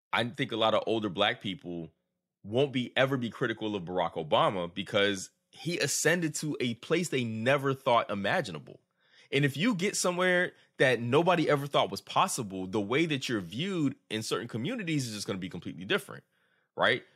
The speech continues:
You have a lot of younger people who are more critical because they expect somebody like Obama to ascend to the presidency because they believe that they are doing the work to move the needle on race relations and social justice and all this. So they were like, "Listen, we should be able to,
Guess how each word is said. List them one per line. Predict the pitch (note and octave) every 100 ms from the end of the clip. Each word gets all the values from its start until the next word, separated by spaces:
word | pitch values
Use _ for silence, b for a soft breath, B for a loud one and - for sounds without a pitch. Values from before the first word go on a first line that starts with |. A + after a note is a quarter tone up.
| _
You | D3+
have | F3 C3+
a |
lot | B2+ A#2+
of | F#2+
younger | G#2+ G3+ G#3
people | C#3 A#2+ G#2+
who | A2
are |
more | G#2 F#2
critical | - G#3+ G#3 C3+
because | A2+ A2+ G2+
they | C3+
expect | C3+ - - F3+ -
somebody | - A2 G2
like | F2+ G2
Obama | F2 F#2 F2+ F2
to | F#2
ascend | F2 F2+ E2
to |
the | D#2
presidency | - F2 E2 E2 F#2+
because | F#2+ F#2 G2
they | A#2
believe | B2+ A2 G#2 G#2 F#2
that | G2 F#2 B B B B B _ _
they | - E3
are | D3+
doing | C#3 C#3 B2+
the |
work | G#2 C3+ C#3
to | -
move | G#2 B2 C3+
the | A2
needle | G#2+ B2+ A2+
on | F#2 G2
race | G2 G2+ -
relations | F#2+ F#2+ - F2+
and | D#2+
social | - E2+ F2
justice | D#2+ F3 B2 G2+
and | F2
all | E2+
this. | E2+ -
So |
they | B2+
were | F3+
like, | D#3 C#3+
"Listen, | F#3 - F#2+
we | A#2
should | - C#3+
be | C#3+
able | C3
to, | B2